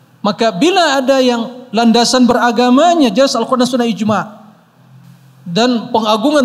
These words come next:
terhadap dalil-dalil agama, dan mengimani, meyakini im-, ke-, eh, akidah-akidah ahli sunnah yang telah kita jelaskan tadi, adanya kesalahan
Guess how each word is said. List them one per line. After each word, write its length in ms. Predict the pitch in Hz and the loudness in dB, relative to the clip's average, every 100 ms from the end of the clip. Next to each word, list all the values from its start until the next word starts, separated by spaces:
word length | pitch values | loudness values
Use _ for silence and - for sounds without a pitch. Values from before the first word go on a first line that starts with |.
| 254 | 0
terhadap 720 | 220 233 254 262 - - - | 0 0 0 -2 -6 -20 -12
dalil-dalil 520 | 180 247 254 233 240 | -4 0 0 0 0
agama, 600 | 226 220 202 175 160 135 - _ _ _ _ _ | -2 -4 -4 -4 -6 -10 -18 _ _ _ _ _
dan 160 | 180 240 | -4 0
mengimani, 720 | 240 226 220 226 277 277 247 | 0 0 -2 0 2 2 2
meyakini 640 | 220 220 214 285 269 240 | 2 0 -2 -2 -2 -2
im-, 80 | 233 | -4
ke-, 160 | - 233 | -4 -6
eh, 680 | 196 202 - _ 190 208 202 208 | -6 -10 -14 _ -4 -2 0 -2
akidah-akidah 480 | 240 285 240 220 214 | 0 0 0 -2 -2
ahli 160 | 214 | -2
sunnah 300 | - 226 226 | -4 -2 -2
yang 40 | 190 | -2
telah 100 | 196 | -4
kita 140 | 208 185 | -4 -2
jelaskan 400 | 190 175 175 165 | -2 -2 -4 -4
tadi, 240 | 180 131 - _ _ _ _ _ _ _ _ _ _ | -4 -6 -12 _ _ _ _ _ _ _ _ _ _
adanya 560 | 180 165 196 269 240 233 | -10 -6 -2 2 2 2
kesalahan 800 | 247 185 185 196 202 143 165 | -2 -4 -2 -2 -2 -4 -6